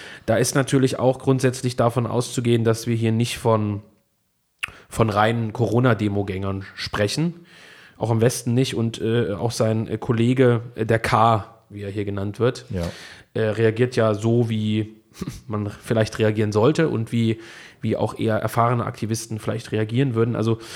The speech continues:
Speaker 1: du hast schon recht, es wird auf jeden Fall, äh, durch die Zeilen angedeutet, dass es sich um Aktivismus irgendwie handelt. Explizit spricht er aber nur von, eigentlich von Demo-Besuchen. Also wir, wir gehen zur Demo.
Speaker 2: Ja, ich finde es aber die, das
Speaker 1: Ja.
Speaker 2: Starke an dem Artikel, äh, äh, ja, an dem, an dem Beitrag,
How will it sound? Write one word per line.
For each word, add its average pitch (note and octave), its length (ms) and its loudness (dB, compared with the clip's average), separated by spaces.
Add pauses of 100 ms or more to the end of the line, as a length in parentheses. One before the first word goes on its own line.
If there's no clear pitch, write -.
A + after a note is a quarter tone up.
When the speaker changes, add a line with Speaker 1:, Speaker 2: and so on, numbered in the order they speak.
(140)
Speaker 1:
du A2 100 4
hast C#3+ 160 4
schon C#3+ 160 6
recht, C3+ 300 2
es A#2+ 300 -2
wird B2 200 4
auf B2+ 120 0
jeden D#3+ 280 4
Fall, D3+ 460 4
äh, B2+ 180 2
durch C3+ 200 0
die C#3+ 100 -2
Zeilen B2+ 320 2
angedeutet, A#2+ 560 2
dass A#2 160 2
es A#2 100 -4
sich A#2+ 240 -4
um A2 300 -8
Aktivismus B2 640 -2
irgendwie D3+ 260 0
handelt. E3 400 2 (440)
Explizit D3+ 580 0
spricht - 340 -2
er D3 120 4
aber D3 180 4
nur D3 580 4 (360)
von, - 360 -2
eigentlich C3+ 240 4
von C3+ 180 4
Demo-Besuchen. G#2+ 800 4
Also G#2 180 -2
wir, G#2+ 160 2
wir A#2 140 4
gehen B2+ 320 4
zur C3 180 2
Demo. D3+ 640 4
Speaker 2:
Ja, G#2 120 4
ich G#2 60 2
finde C#3+ 140 0
es C#3 60 0
aber C3+ 100 4
die, B2+ 120 2
das A2 100 -2
Speaker 1:
Ja. A#2+ 80 4
Speaker 2:
Starke C3 400 4
an G#2+ 80 6
dem G2+ 100 4
Artikel, A#2 400 0
äh, G2+ 400 2
äh, D#2+ 200 -2
ja, F#2+ 80 -2
an E2 180 -4
dem, F#2+ 200 -4
an F2+ 120 -4
dem F2+ 180 -6
Beitrag, G#2 640 2